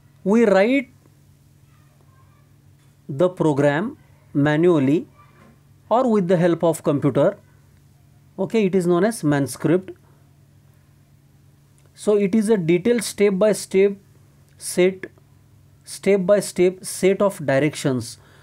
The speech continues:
which tell the machine tool what is to be done in what sequence. You see, for example, you consider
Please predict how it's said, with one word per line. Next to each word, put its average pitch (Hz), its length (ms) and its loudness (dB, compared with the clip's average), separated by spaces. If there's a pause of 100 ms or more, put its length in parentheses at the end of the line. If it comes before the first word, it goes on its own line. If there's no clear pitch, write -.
(160)
which 170 340 -2
tell 214 220 2
the 214 120 2
machine 196 400 0
tool 127 280 -2 (500)
what 160 360 0
is 220 220 -2
to 170 160 0
be 160 120 2
done 139 340 -2 (1300)
in 165 200 0
what 160 260 2
sequence. 117 680 -4
You 165 140 0
see, 139 340 -2 (720)
for 147 220 0
example, 190 560 -2 (500)
you 170 160 0
consider 185 640 0